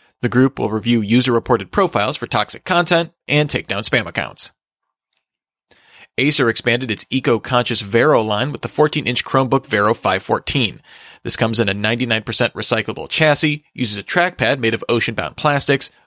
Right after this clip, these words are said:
and keycaps made of fifty percent post-consumer plastic.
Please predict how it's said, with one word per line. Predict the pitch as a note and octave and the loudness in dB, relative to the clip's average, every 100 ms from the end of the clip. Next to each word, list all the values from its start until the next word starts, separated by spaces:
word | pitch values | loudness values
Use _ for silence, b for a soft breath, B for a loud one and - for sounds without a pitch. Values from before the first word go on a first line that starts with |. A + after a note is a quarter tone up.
| b | b
and | G#2+ - | -10 -6
keycaps | - G#3+ D3 A#2+ - | -2 -2 0 -2 -2
made | A#2+ A2+ | -2 -2
of | |
fifty | - F3 F3 | 0 -2 0
percent | D3 C3+ B2+ - | -4 0 0 0
post-consumer | - F#2+ B2+ - G2+ | -4 -2 -4 -6 -6
plastic. | A2 C3 A2+ - - - | -2 0 0 -4 -8 -12